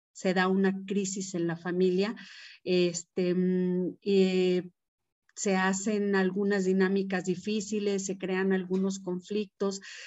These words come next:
e inclu-, inclusive se recrudecen algunos conflictos previos no resueltos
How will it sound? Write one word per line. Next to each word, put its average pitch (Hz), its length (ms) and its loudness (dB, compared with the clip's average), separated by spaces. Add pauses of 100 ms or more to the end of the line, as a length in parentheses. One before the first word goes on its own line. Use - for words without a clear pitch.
(140)
e 208 100 6
inclu-, 196 480 2
inclusive 208 580 0
se 208 160 -4
recrudecen 190 760 -2
algunos 185 420 0
conflictos 190 680 -4
previos 190 480 0
no 190 180 2
resueltos 190 720 -4